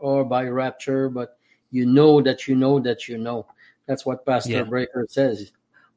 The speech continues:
Speaker 1: "How do you know that you know that you know that you're saved?" Well, by the blood of Christ.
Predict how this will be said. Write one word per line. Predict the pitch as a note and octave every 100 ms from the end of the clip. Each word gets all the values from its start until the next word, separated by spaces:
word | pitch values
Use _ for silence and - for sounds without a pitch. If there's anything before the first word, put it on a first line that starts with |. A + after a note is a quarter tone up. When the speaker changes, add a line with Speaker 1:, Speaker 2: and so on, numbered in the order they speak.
| _
Speaker 1:
"How | C3 D#3
do | D3+
you | D3+ D3
know | D3 D3+ D3+
that | C#3 C3+ -
you | C#3
know | C#3 C#3+
that | C3+ -
you | C3+
know | C3 C3+
that | C3 B2 -
you're | B2
saved?" | - C#3+ C3+ G#2+ F#2+ _ _ _ _ _ _ _
Well, | A2+ A#2+ C3+ C3+
by | C#3 A2+ A#2+
the | A2+
blood | A2 A#2+ A#2
of | A2
Christ. | - C#3+ C#3 A#2 -